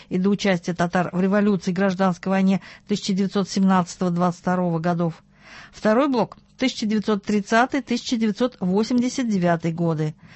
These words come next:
посвящен службе татар в советский период истории России. Третий блок — тысяча девятьсот девяносто пятый год и по настоящее время, посвящен татарам в Российской Федерации.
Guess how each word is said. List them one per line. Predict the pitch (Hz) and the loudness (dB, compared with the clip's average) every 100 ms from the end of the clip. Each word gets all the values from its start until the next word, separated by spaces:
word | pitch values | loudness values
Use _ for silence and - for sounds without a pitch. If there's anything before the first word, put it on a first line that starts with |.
| - | -14
посвящен | - 196 202 294 294 | -8 -4 -2 -2 -2
службе | 240 269 233 214 | -2 0 0 0
татар | 202 240 247 | 0 0 -2
в | - | -4
советский | 208 196 170 - | -2 0 -2 -4
период | 170 185 208 302 - | -4 0 0 -2 -4
истории | 196 - 175 180 | -8 -4 -2 0
России. | 214 240 - 147 131 - - _ _ - - | 0 -2 -2 -2 -2 -6 -20 _ _ -6 0
Третий | 202 185 233 | 2 2 0
блок — | 262 294 - - | 2 0 -2 -4
тысяча | 262 - 226 | -4 0 2
девятьсот | 208 196 202 | 2 2 0
девяносто | 180 185 175 170 | 2 2 2 -2
пятый | - 254 294 | 0 0 2
год | 262 262 254 | 0 0 0
и | 262 | -6
по | - | 0
настоящее | 233 - 180 202 - 185 | 0 2 2 2 2 0
время, | 165 165 160 151 _ - | 2 2 0 -2 _ -6
посвящен | 175 196 185 202 170 | -2 0 0 0 0
татарам | 151 - 165 208 269 269 | -2 -2 0 2 2 -2
в | - 175 | -2 -2
Российской | 156 170 175 226 | -2 -4 -4 -4
Федерации. | 196 160 139 135 - 139 | -4 -4 -4 -6 -10 -12